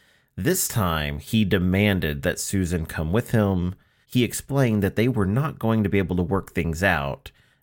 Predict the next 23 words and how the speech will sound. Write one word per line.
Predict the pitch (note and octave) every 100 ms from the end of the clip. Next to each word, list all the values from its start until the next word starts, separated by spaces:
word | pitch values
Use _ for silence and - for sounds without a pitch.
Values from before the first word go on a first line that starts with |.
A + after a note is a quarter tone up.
| _
unless | F#2+ E2+ D2+
they | - D#2+
could | G2 -
have | B2+ A2
some | - F2
alone | E2 F2+ A#2 A#2 G2
time | E2 C2+ B1
together. | - C2+ B1+ A#1+ G1+ E2+ _ _ _ _ _ _ _ _ _ _ _ _ _ _ _ _
Susan | - - F3 D3+ C#3+ C#3 A#2
must | G#2 G#2 - - - _
have | G2 F2
given | D#2 E2 F2
up | E2 -
at | -
this | C#2+
point, | - C#2+ C#2 G#1+ - _ _ _ _ _ _ _ _
probably | - A2+ A#2+ A#2 G2 G#2+
hoping | F#2 F#2 - F2+ E2+
that | C#2+
there | F2+
was | E2 E2
still | - G#2 F2
some | - - G2+ F#2+ G#2